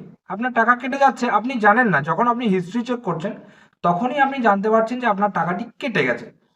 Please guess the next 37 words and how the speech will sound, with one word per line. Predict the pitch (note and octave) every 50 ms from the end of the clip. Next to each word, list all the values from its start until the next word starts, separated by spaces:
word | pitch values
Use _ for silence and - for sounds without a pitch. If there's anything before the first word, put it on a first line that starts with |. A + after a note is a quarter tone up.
| _ _ _ _
কিন্তু | - D4+ E4 D4+ - A3+ F#3+ F3+ F3+ F#3+ - - _ _ -
টাকাটা | A#3 A3+ A#3+ C4+ C#4
কোথায় | C4+ - E3+ D#3+ - - A#3 C4
যাচ্ছে | C4 D4 C#4 C#4 C#4 C#4+ C4+
কেটে | - A3+ G#3+ - A#3 A3 G3+ G3+ - - - - _
আপনি | D#3 E3+ F3+ A3 A#3
করছেন | - - G#3 A#3+ A#3+ A#3+ A#3+ C4 B3+
না, | B3 B3
আপনার | A#3 A3 F3 F#3 F3+ F#3+ G#3 A3+ A3+ G3+
দ্বারা | A3+ A3+ A#3 A3+
হচ্ছে | G#3 G3 G3+ G3+ - - A#3+
না | A#3 A#3
পেমেন্ট, | A3 A3 A3 A3 G#3+
আপনি | G3+ F#3 F3+ G3 G#3
পিন | G3+ G3 G3 G#3 A3
দিচ্ছেন | G#3+ A3 G3+ - - G#3+ G#3
না, | G#3+ G#3+
কিছুই | F#3+ G3 F#3 F3+ B3 C4
না, | A#3 F#3 F3 F3 - - _ _ _
তাও | G3 A3 C4 C#4+
টাকাটা | C#4 C4 A3+ A#3+ A3+ A3
কেটে | F3+ E3 D3 D3
যাচ্ছে। | C#3 C3+ C3 - - F3+ E3+ -
এই | F3+ G#3 A#3+ C4
একটা | B3+ B3+ C4 B3
কমপ্লেন | B3 - F#3+ F3+ F3+ F3+ F3+ G#3 G#3
বা | G#3 G#3
এই | G3+ - E3 F#3+ A3 A#3
একটা | A#3 A3+ A3+ A3+ G3
রুষ্টতা | E3 D#3+ F3+ F#3+ F#3+ - G#3+ G#3 - G3+
বা | F#3+ F#3+ F#3+
এই | F#3 F3+ F3+ F#3+
একটা | G3+ F#3+ G3 - A#3 C4 C4+ - - - - _ _ _ _ _ _
চিন্তা | - A#3+ B3 A#3 F#3+ F#3 D#3
আপনার | D3+ D#3 E3 E3+ E3+
মধ্যে | E3 E3 E3 E3 F#3+ F3+
রয়েছে, | C#3+ C3+ D3 D#3 - - A3 -